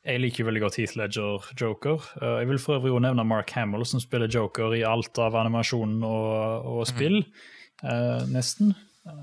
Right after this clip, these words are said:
Speaker 1: Han gjør en veldig bra jobb. Ehm, så det jeg liker best, er vel egentlig det at de lager forskjellige versjoner, og at vi får se forskjellige tolkninger på disse karakterene, for det gjør det alltid spennende, og det gjør det at det finnes noe for alle,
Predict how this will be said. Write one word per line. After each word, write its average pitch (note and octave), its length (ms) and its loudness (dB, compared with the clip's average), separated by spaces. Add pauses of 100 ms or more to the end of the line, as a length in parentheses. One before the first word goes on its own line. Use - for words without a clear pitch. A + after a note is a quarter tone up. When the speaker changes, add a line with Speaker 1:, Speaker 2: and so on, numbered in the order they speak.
(100)
Speaker 1:
Han A2 240 0
gjør G#2 200 -2
en G#2+ 120 -4
veldig G#2+ 160 -6
bra G#2+ 180 -4
jobb. G#2+ 220 -8 (240)
Ehm, A#2 500 -2 (1000)
så B2 580 2 (640)
det C3+ 180 2
jeg B2 160 2
liker B2 220 0
best, D#3 300 2
er E3 100 4
vel D3 80 2
egentlig B2 240 2
det A2 80 2
at G#2 160 -2
de A2+ 80 0
lager A2+ 320 2
forskjellige G#2 400 -2
versjoner, A2 640 0 (100)
og A2+ 100 -2
at G#2+ 120 0
vi A#2 100 -4
får A#2+ 120 -4
se G#2+ 180 0 (180)
forskjellige A2+ 400 -4
tolkninger G#2 640 0
på A2 80 -2
disse - 160 -2
karakterene, A2+ 540 0 (320)
for - 140 -4
det G#2+ 120 0
gjør G2+ 180 2
det G#2 80 -2
alltid G2 280 -4
spennende, G2 340 -4 (260)
og G#2+ 120 -6
det A2 100 -2
gjør G2 220 -4
det G#2 120 -2
at G2 280 -6
det C3 100 -2
finnes E3 340 2
noe E3 240 8
for D3 120 -6
alle, D3 220 0